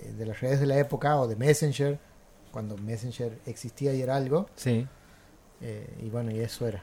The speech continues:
Speaker 1: Houki Bushi. Significa cometa. Y es un video hermoso y una canción hermosa que está en YouTube para ver. Y yo, una, una bella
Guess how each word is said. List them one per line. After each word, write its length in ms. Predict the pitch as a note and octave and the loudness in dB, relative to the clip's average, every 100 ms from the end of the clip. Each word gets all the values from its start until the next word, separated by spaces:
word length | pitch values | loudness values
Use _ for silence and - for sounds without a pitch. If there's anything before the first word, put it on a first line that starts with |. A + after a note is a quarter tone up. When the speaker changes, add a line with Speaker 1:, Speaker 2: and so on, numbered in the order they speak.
| - | -6
Speaker 1:
Houki 380 | A#2 A#2+ A#2 C3 | -2 -2 -4 -6
Bushi. 380 | A2+ A2 - G2+ - - | -4 -6 -8 -12 -14 -20
Significa 840 | - C3+ C#3 C#3 D3+ F3 D#3 C#3+ B2+ | -8 0 2 4 6 8 10 10 6
cometa. 420 | - B2+ C3+ - - - - - - - - - - - - - - | 0 0 0 -2 -12 -16 -20 -20 -20 -20 -20 -20 -20 -20 -20 -20 -6
Y 60 | B2 | -4
es 140 | A#2 | 2
un 100 | C3+ | 2
video 320 | B2 C3 D3 | 6 8 8
hermoso 460 | C3+ B2 D3 D3+ F3+ | 8 6 6 6 4
y 40 | |
una 140 | E3 C3+ | 2 2
canción 280 | A#2 B2+ B2 | 0 0 0
hermosa 420 | A#2+ C3 C#3+ E3 | 0 0 -2 -2
que 60 | D3 | -4
está 160 | - | -2
en 80 | A#2+ | -2
YouTube 300 | A2+ A2 A#2+ | 0 -2 -8
para 200 | - A2+ | -6 -4
ver. 180 | G#2+ G2+ - - - - - - - - | -2 -6 -8 -20 -20 -20 -20 -20 -20 -12
Y 80 | C3 | -8
yo, 180 | - A2+ | -4 -2
una, 340 | A#2 C3 B2 - - - - - - - - - - - - - - | 0 0 -2 -6 -20 -14 -14 -14 -20 -20 -20 -20 -20 -16 -8 -6 -4
una 160 | C3+ C#3 | -2 0
bella 520 | C3 - B2 G#2+ G2 | 0 0 -2 -2 -6